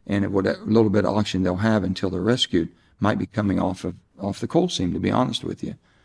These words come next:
So they were all doing what they could. But we didn't know that. We had no idea at all, but we knew that the probability that there were thirteen people still missing.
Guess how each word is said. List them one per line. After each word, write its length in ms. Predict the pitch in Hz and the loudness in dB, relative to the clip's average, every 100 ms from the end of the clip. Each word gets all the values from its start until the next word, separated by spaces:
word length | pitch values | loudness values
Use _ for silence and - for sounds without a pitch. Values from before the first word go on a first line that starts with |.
| _ _ | _ _
So 140 | - 101 | -4 0
they 180 | 107 120 | 4 4
were 160 | 104 | 4
all 140 | 110 113 | 4 2
doing 260 | 110 107 | 2 0
what 120 | 98 - | 0 -2
they 140 | 87 | -6
could. 520 | - - 139 90 - - _ _ - | -4 0 2 2 -2 -12 _ _ -6
But 180 | 95 101 | 0 2
we 120 | 127 | 4
didn't 200 | 143 90 | 4 2
know 140 | 90 | 0
that. 320 | 87 107 - _ - | -2 -4 -6 _ -10
We 120 | 101 101 | -2 0
had 160 | 101 | 2
no 160 | 107 107 | 2 2
idea 340 | 104 98 98 | 0 -2 -2
at 80 | 98 | -2
all, 260 | 123 110 92 | -2 -2 -2
but 160 | 95 | -2
we 160 | 104 104 | 0 4
knew 400 | 104 120 104 107 _ _ _ _ | 4 4 2 0 _ _ _ _
that 180 | 95 - | -6 -6
the 60 | - | -6
probability 800 | - 117 101 90 117 104 87 - | -4 -2 0 2 4 2 0 -2
that 180 | 80 - - | -4 -8 -18
there 220 | 104 110 | -2 0
were 120 | 101 98 | 2 0
thirteen 520 | - 127 127 127 104 | 2 2 4 2 4
people 280 | 113 98 98 | 2 0 -2
still 260 | - 101 | 2 4
missing. 400 | 98 - - 117 | 4 2 -2 -4